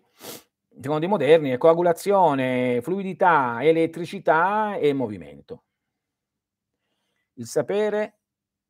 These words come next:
e la luce, eh, ti ringrazio, nei nostri cuori, nel, grazie. Io tento di, di, di fare quello,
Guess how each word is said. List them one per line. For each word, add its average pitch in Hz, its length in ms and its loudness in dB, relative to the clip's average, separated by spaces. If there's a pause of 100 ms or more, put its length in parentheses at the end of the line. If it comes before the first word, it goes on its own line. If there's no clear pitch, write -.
(260)
e 139 120 -8
la 139 100 -2
luce, 185 600 -10
eh, 147 220 -12 (320)
ti - 240 -18
ringrazio, - 520 -18
nei 101 100 -18
nostri 104 280 -18
cuori, 110 340 -6
nel, 117 260 -10
grazie. - 420 -14 (1800)
Io 110 100 -6
tento 110 280 -10
di, 92 260 -14
di, 87 240 -14
di 92 140 -14
fare 101 300 -6
quello, 95 460 -10